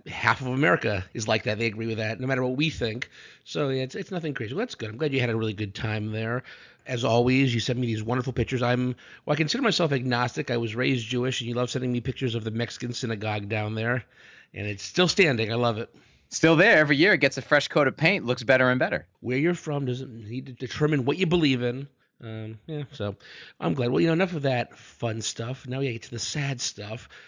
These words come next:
Speaker 1: Uh, news just breaking in the last hour or so, so we don't know that much yet. Uh, the United States dropped a large bomb on Afghanistan, on some tunnels and caves where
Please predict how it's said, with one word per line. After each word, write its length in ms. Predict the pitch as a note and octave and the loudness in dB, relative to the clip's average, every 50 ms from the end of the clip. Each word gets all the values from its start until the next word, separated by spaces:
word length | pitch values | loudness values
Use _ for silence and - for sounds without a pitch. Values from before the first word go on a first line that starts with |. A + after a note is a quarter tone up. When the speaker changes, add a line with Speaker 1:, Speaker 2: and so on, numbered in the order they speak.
| - _ - | -20 _ -8
Speaker 1:
Uh, 320 | G2 F#2+ G2 G2+ G2+ G2+ F2+ | -6 -4 -4 -4 -4 -6 -6
news 480 | A2+ B2+ C#3+ D#3 E3+ E3+ E3+ E3 C#3+ B2 | -4 0 0 2 2 2 4 2 2 2
just 220 | - D3+ - - | 0 -4 -4 -2
breaking 380 | - D3 D#3+ D#3+ - D3+ C3+ A#2 | 0 0 0 0 -2 -4 -4 -4
in 100 | A#2+ A#2 | -2 -2
the 60 | A2+ | -2
last 340 | A#2 B2 B2 A#2+ G#2+ - - - | -2 -2 -4 -4 -6 -8 -10 -8
hour 400 | A2 A2+ D3+ F3+ F#3+ E3+ B2+ A2+ | -4 -2 0 0 2 2 2 2
or 60 | A#2 | 0
so, 180 | A#2 - B2+ B2 | 0 -2 -4 -2
so 80 | B2+ | -2
we 60 | D#3+ | 0
don't 140 | G#3 A3 G#3 | 0 0 2
know 80 | F#3 D3+ | 0 -2
that 260 | C3 C#3+ D3 D3 C3+ | -2 -2 -4 -2 -2
much 260 | C3 B2 A#2+ - - | -2 -4 -4 -4 -2
yet. 380 | C3 B2 A#2 A2+ A#2+ - - - - - - - - _ | -2 0 0 0 -2 -4 -8 -20 -20 -20 -20 -20 -16 _
Uh, 220 | - G#2 G#2 G#2+ A2 | -6 -4 -2 -2 0
the 80 | A#2 | 0
United 320 | B2 C3 C#3 D3+ D#3+ G3+ - | 2 2 4 4 4 2 2
States 260 | - - E3+ D#3 - | 2 0 0 0 -2
dropped 400 | - - C#3 C3 C3 C#3+ - - - _ _ _ - | -4 -4 -2 -2 -2 -4 -6 -10 -20 _ _ _ -6
a 60 | E3 | -4
large 400 | E3 A3 B3 C4 G#3+ - - - | -2 -2 -2 -4 -6 -8 -6 -2
bomb 280 | - D#3+ D3+ C3+ A#2 | -2 0 0 0 -2
on 140 | G#2+ G#2+ G#2+ | -2 -2 -4
Afghanistan, 640 | G#2+ G2+ - - A#2 A2 A2+ A2 - A2+ A2 G#2+ G#2+ | -4 -6 -6 -6 -4 -4 -4 -4 -4 -4 -4 -4 -4
on 120 | G#2+ G#2+ A2 | -6 -8 -8
some 120 | - A#2 | -10 -12
tunnels 320 | A2 - - A#2+ B2 A#2+ A2+ | -10 -8 -6 -4 -4 -4 -6
and 140 | A2+ A2+ | -6 -8
caves 300 | - - A#2+ A#2+ A2 G#2+ | -6 -6 -4 -4 -4 -6
where 100 | A2+ A2 | -8 -10